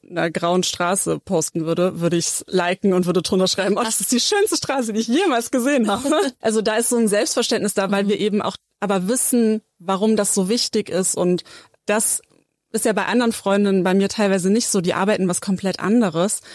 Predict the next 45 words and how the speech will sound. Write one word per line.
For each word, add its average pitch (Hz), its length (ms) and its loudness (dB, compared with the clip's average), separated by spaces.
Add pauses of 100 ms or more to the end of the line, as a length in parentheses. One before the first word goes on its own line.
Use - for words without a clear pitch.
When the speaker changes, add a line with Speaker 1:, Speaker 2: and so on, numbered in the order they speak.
(180)
Speaker 1:
und 202 220 2
die 190 100 2
wissen 226 240 2
dann 202 140 2
teilweise 185 420 0
gar 180 260 0
nicht, 190 280 0 (440)
dass 185 240 0
so 208 100 2
ein 196 120 4
Like 196 340 2
oder 185 180 2
so 185 80 2
ein 185 80 2
Kommentar 202 840 0
so 185 160 -2
viel 202 180 -2
Bedeutung 185 520 0
hat - 180 -6
bei 151 80 -2
uns 156 360 0
im 175 160 0
Business. 170 460 0 (340)
Und 190 460 0
deswegen 190 540 2
versuche 196 340 0
ich 190 100 -2
da 190 140 2
nicht 190 260 2
dann 180 180 2
irgendwie 170 420 0 (180)
eingeschnappt 185 460 0
zu 175 80 -4
sein 196 240 2
<laughs> - 20 2
oder 185 220 2
so, 196 160 4
sondern 180 280 2
einfach 180 240 -2
zu - 140 -2
denken, 165 240 0
okay, 180 200 -4
das 180 160 -2
ist - 160 -4
halt, 175 180 0